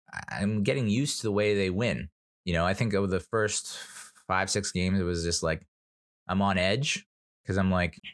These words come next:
"I, this is too close. I don't know what's gonna happen." Now I've,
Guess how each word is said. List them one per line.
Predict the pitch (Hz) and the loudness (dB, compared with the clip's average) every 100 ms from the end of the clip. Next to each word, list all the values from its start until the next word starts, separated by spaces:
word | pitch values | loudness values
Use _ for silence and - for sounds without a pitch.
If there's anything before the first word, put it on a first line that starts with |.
| _ _ _ - | _ _ _ -4
"I, | 80 - | -2 0
this | 90 85 | 0 0
is | 82 | 0
too | 98 | -4
close. | - 113 117 - | 0 0 2 2
I | 85 | 0
don't | 85 | 0
know | |
what's | 80 - | 0 -2
gonna | 90 | 0
happen." | 95 101 104 101 _ _ _ - | 0 0 -2 -4 _ _ _ -4
Now | 104 127 | 0 0
I've, | 131 101 | -2 -4